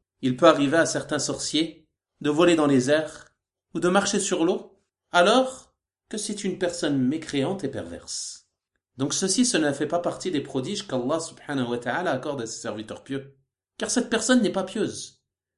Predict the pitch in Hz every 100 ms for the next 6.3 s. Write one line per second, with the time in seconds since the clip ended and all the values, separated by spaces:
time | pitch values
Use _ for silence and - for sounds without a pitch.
0 | - 139 147 175 - 214 - 151 147 -
1 | 180 117 131 123 123 131 147 117 98 95
2 | 113 - _ _ _ - 139 190 190 254
3 | 226 - - - 202 247 - - _ _
4 | - 156 185 185 170 240 - - _ _
5 | _ - 170 220 202 214 269 262 202 196
6 | 185 196 247